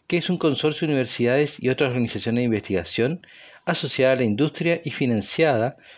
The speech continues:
por el gobierno australiano. Adam Gilmour,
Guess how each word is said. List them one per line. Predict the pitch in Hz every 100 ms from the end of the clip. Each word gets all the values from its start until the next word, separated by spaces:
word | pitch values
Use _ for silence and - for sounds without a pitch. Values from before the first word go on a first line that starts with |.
| _
por | - 110
el |
gobierno | 104 101 107
australiano. | 101 - 78 - 147 - - - - - - - - - - _ _ _ _ - - - - - - -
Adam | 156 170 170 117
Gilmour, | 117 113 139